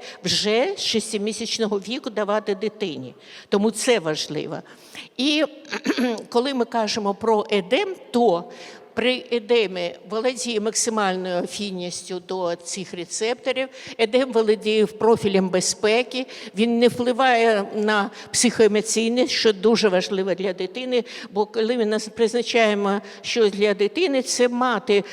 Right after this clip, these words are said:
реагує. А як буде у дитини по-, е, е, харчування, як він буде засинати? Ніяк, ніяк не впливає, але знімає відчуття свербежу. І, до речі, не тільки свербежу, я буду далі казати,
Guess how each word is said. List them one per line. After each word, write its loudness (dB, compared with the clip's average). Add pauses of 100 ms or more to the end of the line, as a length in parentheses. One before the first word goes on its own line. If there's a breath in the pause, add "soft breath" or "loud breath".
(120 loud breath)
реагує. 4
А 2
як 4
буде 0
у 0
дитини -2 (300 loud breath)
по-, 2
е, -2 (100)
е, 0
харчування, 0
як 0
він -2
буде -2
засинати? -2 (240 loud breath)
Ніяк, -6
ніяк -4
не -4
впливає, 2 (240 loud breath)
але 4
знімає 0 (280 loud breath)
відчуття 2
свербежу. 0
І, 0
до 6
речі, 2 (240 loud breath)
не 4
тільки -2
свербежу, 0
я 0
буду -6
далі 2
казати, 0